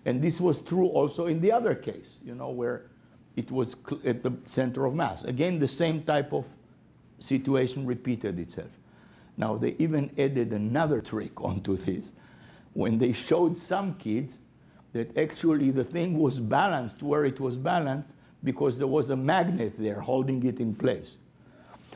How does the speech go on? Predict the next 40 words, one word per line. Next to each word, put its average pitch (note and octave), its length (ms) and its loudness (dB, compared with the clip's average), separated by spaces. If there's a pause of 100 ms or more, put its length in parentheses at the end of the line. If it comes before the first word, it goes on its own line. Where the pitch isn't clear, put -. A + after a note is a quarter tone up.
(120)
Once G3+ 380 2
they G#3 180 2
<laughs> - 120 -2
showed F#3+ 320 0
that D3+ 160 2
there D#3 160 4
is D#3 160 4
a D3+ 80 2
magnet E3 720 2
there, A#2 320 -2 (500)
the D#3+ 120 -2
kids F#3+ 360 2
didn't G3+ 360 2
care A3+ 340 2
anymore E3 440 0
if C3+ 140 -2
it - 140 -6
was C3+ 220 0
belief C#3 420 2
violating C3 920 2 (500)
because D3+ 520 2
they D3 140 -2
say, D#3 180 -2
"Oh, D#3+ 360 4
the B2+ 120 -4
magnet C#3+ 440 0
does F2+ 220 -8
it." - 120 -12 (760)
And A#2 180 -6
that's A#2 220 -2
it. - 160 -4
So C3+ 300 0 (500)
kids F#3 440 2
really F#3 460 4
are C#3+ 200 0
interested C#3+ 800 2
in A#2 240 -2
cause B2 360 2
and A2+ 140 -2
effect, - 540 -12